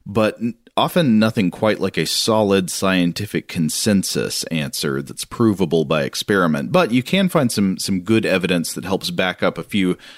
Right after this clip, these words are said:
uh, competing explanations that might be complementary of one another or might feed, uh, different aspects of box occupation behaviors.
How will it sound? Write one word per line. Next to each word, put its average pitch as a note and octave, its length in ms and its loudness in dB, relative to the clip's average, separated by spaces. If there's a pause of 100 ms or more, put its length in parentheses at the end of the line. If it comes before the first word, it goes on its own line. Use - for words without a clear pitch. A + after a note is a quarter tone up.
(140)
uh, E2 140 -2
competing C3 640 0
explanations F#2+ 800 0
that G2 80 -2
might A2 180 2
be F#2+ 100 -2
complementary F2 800 -2
of C2 140 -8
one D#2+ 140 -2
another C#2+ 340 -4
or C#3+ 200 4
might A#2 300 2
feed, G2+ 340 2 (360)
uh, F2 220 0 (120)
different A2+ 400 0
aspects E2+ 720 -2
of E2+ 200 -8 (300)
box - 480 -2
occupation D#2+ 720 -2
behaviors. C2 920 -8